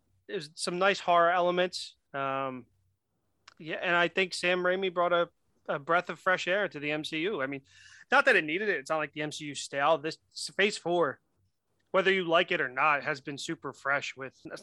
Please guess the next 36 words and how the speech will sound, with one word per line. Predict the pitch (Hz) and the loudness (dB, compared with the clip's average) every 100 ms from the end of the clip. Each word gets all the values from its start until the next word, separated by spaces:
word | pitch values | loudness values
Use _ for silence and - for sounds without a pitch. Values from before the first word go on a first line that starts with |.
| - | 2
Black | 202 202 | 2 4
Widow, | 202 175 151 | 4 4 2
not | 143 | 0
really, | 131 131 120 | -2 -8 -8
but | 139 - _ - | -10 -10 _ -12
Shang-Chi, | - 175 165 - 185 | 0 2 2 -2 -2
Eternals, | 151 139 143 - 170 143 123 | -2 -6 -10 0 2 2 -4
whether | 143 139 | -6 -6
you | 147 | -2
like | 156 160 | 0 2
that | 160 151 | 0 0
movie | 156 143 | -2 -6
or | 135 | -6
not, | 135 135 131 - | -2 -2 -2 -6
it's | 160 | -8
a | 165 | -6
new | 156 160 | -2 -2
direction. | 160 143 147 139 - 123 _ _ _ _ _ _ _ 156 | -2 0 0 -2 -8 -12 _ _ _ _ _ _ _ 2
WandaVision, | 185 196 175 147 143 123 120 120 120 | 4 4 0 -2 -6 -8 -14 -18 -12
uh, | 196 131 | -6 -6
Loki, | 127 165 208 - 139 117 - | 0 4 4 2 -14 -14 -16
you | 147 | -10
know, | 147 | -6
like, | 151 135 | -6 0
all | 190 208 202 | 4 6 4
these | 202 160 | 0 -2
mo-, | 180 196 _ - | -6 -6 _ -16
it's | 185 180 - | -12 -12 0
all | 180 208 | 4 6
different | 170 185 190 175 - | 4 -2 0 -4 -6
creators, | - 160 175 170 165 - | -4 0 0 2 0 -4
it's | - | -4
all | 156 160 156 | 2 4 4
different | 147 160 170 151 | 0 -6 -6 -8
storytelling, | - 151 151 147 160 147 143 143 185 | -8 -6 -4 -4 -2 -2 -2 -8 -10
and | 139 143 | -12 -14